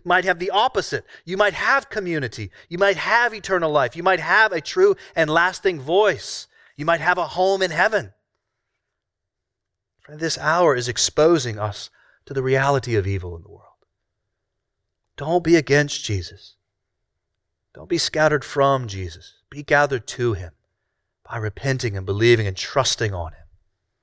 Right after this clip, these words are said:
That's the first response we see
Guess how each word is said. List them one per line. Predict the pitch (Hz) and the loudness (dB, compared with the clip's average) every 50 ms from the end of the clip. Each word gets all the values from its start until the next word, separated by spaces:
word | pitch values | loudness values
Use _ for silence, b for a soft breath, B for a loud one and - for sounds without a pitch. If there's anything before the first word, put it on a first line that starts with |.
| _ _ _ _ _ _ _ _ _ - | _ _ _ _ _ _ _ _ _ -12
That's | 135 139 - | -8 -6 -6
the | - 127 | -4 -4
first | - - 127 120 113 - - | -2 2 4 4 4 4 0
response | 101 95 - - - 87 82 - _ - - - _ _ _ _ _ _ _ _ _ | -4 -4 -6 -6 -8 -12 -12 -14 _ -20 -20 -20 _ _ _ _ _ _ _ _ _
we | - 95 92 | -14 -8 -4
see | - - - 98 87 82 | -4 -2 -2 -2 -4 -6